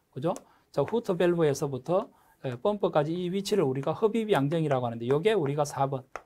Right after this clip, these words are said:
자, 이렇게 그림을 통해서 이렇게 그려놓으면 양흡입 펌프를 이용을 한다. 흡입 배관의 구경을 크게 한다.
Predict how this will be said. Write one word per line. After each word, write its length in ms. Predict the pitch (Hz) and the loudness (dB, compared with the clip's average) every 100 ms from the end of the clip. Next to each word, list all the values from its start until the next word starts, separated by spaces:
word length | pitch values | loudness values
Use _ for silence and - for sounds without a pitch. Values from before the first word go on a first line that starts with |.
| _ _ | _ _
자, 120 | - | -4
이렇게 440 | 156 220 233 156 117 - _ _ | 0 0 2 0 -2 -10 _ _
그림을 480 | - 220 226 214 180 | 2 4 4 2 0
통해서 340 | 170 165 160 | -2 -4 -2
이렇게 260 | 147 131 139 | -2 -2 -6
그려놓으면 600 | 127 160 160 147 117 101 95 _ _ _ - | -4 -2 0 0 -2 -8 -14 _ _ _ 4
양흡입 640 | 139 165 208 175 208 214 | 8 8 4 -2 -2 0
펌프를 360 | 196 175 175 156 | 0 0 0 0
이용을 300 | 147 139 123 | 0 -2 -4
한다. 340 | 110 107 90 _ _ _ - | -6 -10 -12 _ _ _ -6
흡입 340 | - 220 226 | 0 2 2
배관의 420 | - 165 170 156 | 4 6 6 4
구경을 540 | 139 143 185 196 220 220 | 0 2 4 4 2 0
크게 260 | - 226 233 | -2 2 2
한다. 440 | 143 110 95 - | 0 -6 -10 -14